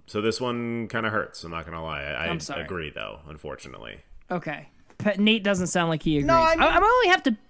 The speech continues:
Speaker 2: I only have to beat you two.
Speaker 3: I think it'd be close. It's, it's not something that I think you would dominate us at, but I think, like, you have a chance of winning, sure.
Speaker 2: Okay,
Speaker 3: Prob-, I mean,
Speaker 2: fine.
Speaker 3: maybe the best chance. We'll say the best chance. Just,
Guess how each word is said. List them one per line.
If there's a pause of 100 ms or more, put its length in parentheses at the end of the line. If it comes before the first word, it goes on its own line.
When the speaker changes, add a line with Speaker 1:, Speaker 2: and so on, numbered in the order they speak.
(260)
Speaker 2:
I
only
have
to
beat
you
two. (460)
Speaker 3:
I
think
it'd
be
close.
It's,
it's
not
something
that
I
think
you
would
dominate
us
at,
but
I
think,
like,
you
have (140)
a
chance
of (180)
winning,
sure. (1160)
Speaker 2:
Okay,
Speaker 3:
Prob-,
I
mean,
Speaker 2:
fine.
Speaker 3:
maybe
the
best
chance.
We'll
say
the
best
chance.
Just,